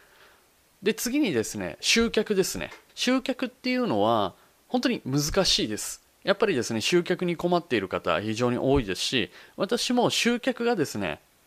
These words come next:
できているから、今、自動収益化システムがうまく回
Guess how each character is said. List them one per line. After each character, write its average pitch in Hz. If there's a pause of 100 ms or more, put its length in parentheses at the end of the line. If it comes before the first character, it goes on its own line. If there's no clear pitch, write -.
(260)
で 196
き -
て -
い 165
る 202
か 220
ら、 214 (380)
今、 165 (100)
自 147
動 160
収 156
益 -
化 139
シ -
ス -
テ 117
ム 98
が 82 (260)
う 170
ま 160
く 104
回 104